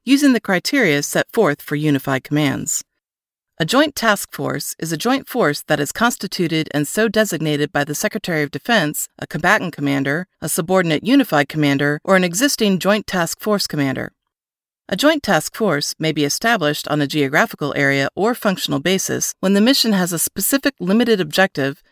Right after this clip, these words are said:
and does not require overall centralized control of logistics. The key to successful employment of Air Force forces as part of a joint force effort is providing a single Air Force commander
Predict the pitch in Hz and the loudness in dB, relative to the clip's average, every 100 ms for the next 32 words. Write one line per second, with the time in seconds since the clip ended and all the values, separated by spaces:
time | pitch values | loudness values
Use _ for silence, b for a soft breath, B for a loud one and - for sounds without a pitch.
0 | _ - 185 185 214 269 208 - 190 170 | _ -4 0 2 2 0 -2 -2 0 2
1 | 165 208 226 202 170 160 175 226 220 185 | 2 0 2 2 2 2 0 -2 -2 0
2 | 160 151 - - 151 190 160 135 135 143 | 2 2 0 -2 -2 0 0 0 0 0
3 | 147 151 - - - - - _ _ _ | 2 0 -2 -8 -8 -10 -10 _ _ _
4 | _ _ _ _ _ _ _ _ - 190 | _ _ _ _ _ _ _ _ -10 -6
5 | - 339 - 240 165 - 226 220 190 156 | 0 2 2 -2 -4 -2 -2 0 0 0
6 | 143 208 180 147 - 143 170 196 - 147 | 0 0 2 2 0 -2 0 0 0 -4
7 | - 247 233 147 143 - - 147 - 185 | 0 0 0 0 -2 -4 -4 -4 -2 -2
8 | 175 147 143 160 147 - 147 - 190 - | -2 -2 -2 -2 -2 -4 -4 -2 -2 0
9 | 147 143 - - 214 247 269 233 - 175 | -4 -4 -4 -2 0 2 2 0 -2 -2
10 | - 294 285 190 202 - 170 - 165 185 | 0 2 2 0 -2 0 -2 -2 0 0
11 | 160 139 | 0 -2